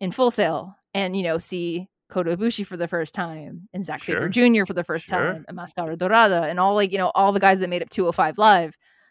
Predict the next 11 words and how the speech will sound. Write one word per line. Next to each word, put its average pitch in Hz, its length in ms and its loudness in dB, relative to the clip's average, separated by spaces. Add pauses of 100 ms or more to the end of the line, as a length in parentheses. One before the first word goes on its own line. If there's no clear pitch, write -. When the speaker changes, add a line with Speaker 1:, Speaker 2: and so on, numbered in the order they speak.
Speaker 1:
And 185 80 -16
I - 20 -12
was 180 80 -16
like, 180 140 -18
"Oh, - 380 -20
man, - 140 -14 (800)
this 196 160 -12
is 208 100 -8
so 208 360 -8
good." 170 380 -12 (340)
Speaker 2:
Right. 98 380 -2